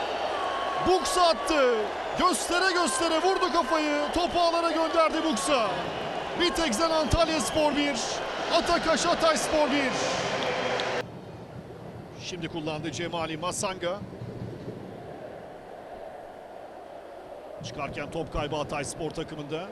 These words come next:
Antalyaspor etkili geldi. Ceza sahası içi. Sağ çapraz şut. Kaleci Erce gole izin vermedi.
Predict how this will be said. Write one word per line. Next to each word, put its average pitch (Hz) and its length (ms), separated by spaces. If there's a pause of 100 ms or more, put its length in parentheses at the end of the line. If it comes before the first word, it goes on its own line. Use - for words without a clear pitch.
(760)
Antalyaspor 175 640
etkili 175 340
geldi. 185 320
Ceza 190 360
sahası 202 380
içi. 220 400
Sağ 233 260
çapraz 254 560
şut. 381 340
Kaleci 262 360
Erce 285 340
gole 330 220
izin 269 280
vermedi. 220 540